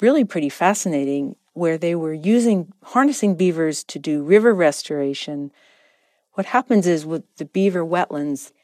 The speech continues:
they don't just slow the water so that it builds up and you have this great reserve, like an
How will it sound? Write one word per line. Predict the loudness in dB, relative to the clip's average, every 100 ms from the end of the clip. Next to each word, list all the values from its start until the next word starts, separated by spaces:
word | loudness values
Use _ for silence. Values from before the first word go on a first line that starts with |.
| _ _ _
they | -2
don't | 0 2
just | 0 0
slow | -8 -8 0 6 8 6
the | 4
water | 0 0 0 -2
so | -4 -6 -6
that | -4
it | -6 -4
builds | -2 0 -2 0
up | 0 0 -4
and | -6
you | -6
have | -8
this | -10 -10
great | -2 0 0 _ _ _ _ _
reserve, | -12 -10 -4 0 2 2
like | 0 -6
an | -8